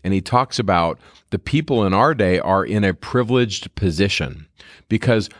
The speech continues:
many of Isaiah's prophecies are in the rearview window. We can see them in history. And so because we can see them because they've happened,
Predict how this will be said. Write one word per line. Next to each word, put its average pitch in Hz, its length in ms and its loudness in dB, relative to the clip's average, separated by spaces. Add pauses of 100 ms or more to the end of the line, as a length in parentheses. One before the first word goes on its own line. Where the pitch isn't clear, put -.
many 107 400 2
of 101 160 0
Isaiah's 98 420 2
prophecies 87 880 -2
are 98 180 0
in 107 200 2
the 104 60 2
rearview 90 480 2
window. 80 580 -2 (220)
We 110 160 0
can 107 180 0
see 135 300 0
them 87 300 0
in 87 140 -4
history. - 680 -6 (320)
And 95 140 -4
so 117 160 2
because 104 360 0
we 107 140 -2
can 92 160 -2
see 135 240 0
them 92 220 0
because 87 280 -4
they've 80 180 0
happened, 143 580 0